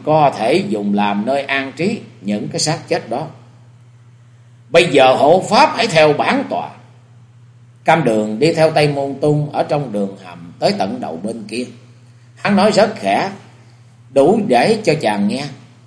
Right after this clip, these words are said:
về cách mở đóng các căn mật thất rồi trở gót đi ra. Xem thế thì biết hắn đã coi trọng Cam Đường là hạng nanh vuốt thân tín. Ngoài chàng ra, chắc cũng có mấy người biết được những bí mật ở trong nhà mật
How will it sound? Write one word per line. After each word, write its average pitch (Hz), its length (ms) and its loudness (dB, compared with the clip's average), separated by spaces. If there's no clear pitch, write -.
về 101 420 2
cách 196 180 0
mở 113 340 0
đóng 220 280 2
các 208 240 -4
căn 120 280 -4
mật 98 120 -8
thất 208 160 -2
rồi 92 380 -8
trở 104 160 -8
gót 151 280 -10
đi 117 140 -8
ra. 107 160 -10
Xem 175 240 -2
thế 196 220 4
thì 117 280 2
biết 160 280 -4
hắn 202 180 -4
đã 165 100 0
coi 156 260 -6
trọng 120 300 -4
Cam 135 220 -8
Đường 92 260 -8
là 92 160 -4
hạng 98 360 -10
nanh 127 300 -6
vuốt 185 140 -6
thân 107 220 -10
tín. 147 180 -12
Ngoài 123 220 0
chàng 113 280 -2
ra, 147 240 -4
chắc 175 200 0
cũng 131 160 -2
có 147 380 -2
mấy 143 200 0
người 101 280 0
biết 175 260 -4
được 104 260 -4
những 120 160 -12
bí 220 160 -4
mật 101 220 -8
ở 143 80 -10
trong 131 260 -10
nhà 87 220 -10
mật 82 160 -16